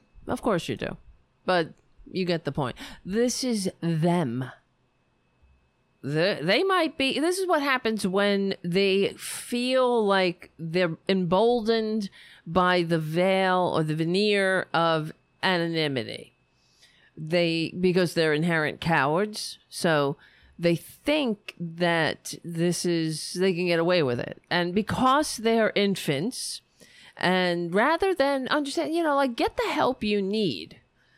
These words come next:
you know? I know we don't have health care in this country, and especially mental health care, even though the Republicans, that's the other thing, you know, they're all crying how the problem with our, um,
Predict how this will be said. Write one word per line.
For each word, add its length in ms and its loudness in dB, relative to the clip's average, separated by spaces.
you 160 -2
know? 320 0
I 180 0
know 380 2
we 220 0
don't 340 2
have 300 0
health 340 0
care 320 2
in 80 0
this 160 -2
country, 800 0
and 640 0
especially 640 0
mental 400 0
health 320 0
care, 400 0
even 320 0
though 140 0
the 140 0
Republicans, 520 0
that's 160 0
the 140 0
other 220 2
thing, 320 -2
you 100 0
know, 100 0
they're 180 2
all 200 2
crying 640 2
how 560 2
the 340 0
problem 640 2
with 260 0
our, 640 2
um, 420 2